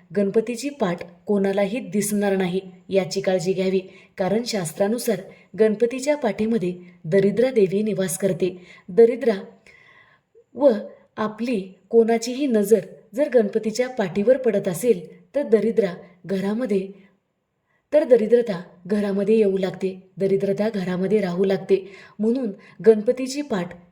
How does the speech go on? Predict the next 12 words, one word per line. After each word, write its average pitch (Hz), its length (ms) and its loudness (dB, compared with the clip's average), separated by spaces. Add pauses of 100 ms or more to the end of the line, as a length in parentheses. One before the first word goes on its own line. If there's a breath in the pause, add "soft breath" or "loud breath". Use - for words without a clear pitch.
कधीही 196 360 -2
पाहू 196 360 -2
नका. 196 280 -2 (380 loud breath)
गणपतीची 269 520 2
पाठ 190 340 -4 (220)
अशा 202 280 0
जागी 262 280 -2
ठेवा 220 280 0 (380 loud breath)
ज्या 226 180 4
जागी 202 320 -2
भिंत 175 340 -4
असेल 196 400 0